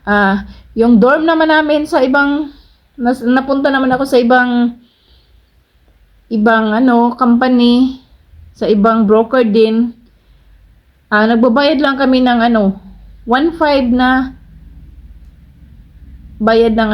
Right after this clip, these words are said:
ano, dorm. So yun, medyo malaki-laki din, pero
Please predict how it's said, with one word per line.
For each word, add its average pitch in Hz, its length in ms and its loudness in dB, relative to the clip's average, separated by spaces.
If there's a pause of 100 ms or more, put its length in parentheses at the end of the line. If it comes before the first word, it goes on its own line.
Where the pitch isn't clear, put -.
ano, 180 180 -2
dorm. 175 640 -2 (720)
So - 180 -6
yun, 180 380 0
medyo 220 260 2 (540)
malaki-laki 226 520 -2
din, 208 240 0
pero 226 320 -2